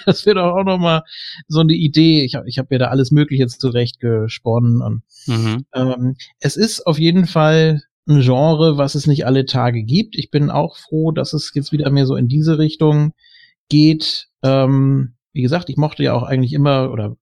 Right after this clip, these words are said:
Speaker 1: sehr, sehr viel von den ganzen Found-Footage-Sachen, nicht nur weil's Found-Footage ist und weil das eine Wackelkamera ist, sondern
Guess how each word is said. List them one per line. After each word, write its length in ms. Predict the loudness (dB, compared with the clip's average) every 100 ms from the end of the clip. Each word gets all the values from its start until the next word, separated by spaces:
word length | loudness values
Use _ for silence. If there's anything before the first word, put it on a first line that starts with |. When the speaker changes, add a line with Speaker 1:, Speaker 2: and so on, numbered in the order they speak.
| _ -6
Speaker 1:
sehr, 440 | -4 2 2 2
sehr 180 | 2 -2
viel 260 | 0 0
von 360 | 0 -2 0 0
den 120 | 0
ganzen 300 | 0 -2 -2
Found-Footage-Sachen, 1040 | -2 -4 -2 -2 -2 -4 -4 -6 -2 -2
nicht 240 | 0 -2 -2
nur 120 | -2
weil's 220 | -2 -6
Found-Footage 800 | -8 -8 -8 -4 -2 -2 -2 -2
ist 320 | 0 0 -2
und 180 | -4 -2
weil 160 | -2 -2
das 140 | -4
eine 100 | -4
Wackelkamera 760 | -6 -4 -6 -2 -2 0 0 0
ist, 280 | 0 -2
sondern 380 | -2 0 2 0